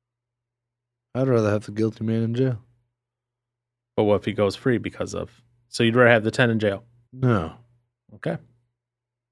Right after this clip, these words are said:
Speaker 1: Wait, what?
Speaker 2: Would it be better that ten innocent men go to jail or one guilty man go free?
Speaker 1: How does that wouldn't the ten men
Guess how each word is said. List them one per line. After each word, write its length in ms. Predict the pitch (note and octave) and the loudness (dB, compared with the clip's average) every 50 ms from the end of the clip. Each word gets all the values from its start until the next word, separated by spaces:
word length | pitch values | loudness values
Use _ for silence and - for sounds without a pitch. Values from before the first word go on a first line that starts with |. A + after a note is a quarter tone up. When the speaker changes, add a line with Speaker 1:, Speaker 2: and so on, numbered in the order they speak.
| _ _ | _ _
Speaker 1:
Wait, 200 | A#2+ A#2 G2+ F2 | -4 -4 -4 -4
what? 320 | F2 F#2 A#2 D3+ G3 B3 - - - _ _ _ _ _ _ _ _ _ _ _ _ _ | -4 -2 2 2 2 0 -2 -10 -20 _ _ _ _ _ _ _ _ _ _ _ _ _
Speaker 2:
Would 180 | G#2 G#2+ G#2 | -2 -2 -2
it 100 | G2 F#2+ | -2 -2
be 160 | - G#2 G#2 G2 G2+ - _ _ _ _ _ | -2 -4 -4 -4 -6 -14 _ _ _ _ _
better 320 | G#2+ G#2 G#2+ A2 A#2+ C#3+ C#3+ | 0 0 2 2 0 -2 0
that 200 | C#3 A2 - - | 0 -2 -4 -4
ten 460 | - - - G#2 G#2+ A#2 D#3+ F#3+ G3+ - | -8 -4 -2 -2 -2 -2 -2 -4 -6 -6
innocent 460 | - A2+ A2+ B2 - - E3 F3+ F3 | -6 -4 -4 -4 -4 -4 -6 -6 -4
men 360 | C#3 A2 G2 G2 G#2+ D#3+ - _ _ _ _ _ _ _ _ _ _ | -6 -6 -6 -6 -8 -12 -14 _ _ _ _ _ _ _ _ _ _
go 100 | - G2 | -2 -2
to 100 | F#2+ G#2 | 0 -2
jail 380 | A#2+ B2 A2 F#2 F#2 - - - _ _ _ _ _ _ _ _ _ _ _ _ _ _ _ _ _ _ _ _ _ _ _ _ _ _ _ _ _ _ _ _ _ _ _ | -2 -2 -4 -4 -4 -10 -16 -18 _ _ _ _ _ _ _ _ _ _ _ _ _ _ _ _ _ _ _ _ _ _ _ _ _ _ _ _ _ _ _ _ _ _ _
or 160 | - - G2 | -8 -8 -8
one 320 | G2 G2+ G2+ A2 A#2 A#2+ A2 | -6 -4 -2 -2 -2 -2 -2
guilty 300 | G#2+ G#2 G#2 - - A2 | -2 -4 -4 -4 -6 -6
man 160 | G2 G2 F#2 | -6 -6 -4
go 120 | F2+ F2+ | -4 -6
free? 340 | F2+ - - A2 G2 F#2+ - - | -6 -4 -4 -6 -6 -6 -10 -14
Speaker 1:
How 220 | - - A#2+ B2+ | -10 -6 -4 -4
does 180 | B2+ A#2+ A2 G#2 | -4 -4 -8 -8
that 220 | G#2 G2 F2+ - - - - _ _ _ _ _ _ _ _ _ _ _ _ _ _ _ _ _ _ | -10 -12 -12 -14 -16 -20 -20 _ _ _ _ _ _ _ _ _ _ _ _ _ _ _ _ _ _
wouldn't 340 | B2 C3 C#3 D3 D3+ D3 C3 | 4 4 6 6 4 2 2
the 80 | C3 | 0
ten 420 | B2 A#2 - B2+ C3 B2+ C3 C3 B2+ | -2 0 2 2 4 4 4 2 2
men 340 | B2 B2 B2 B2 B2+ B2 | 4 4 4 2 2 0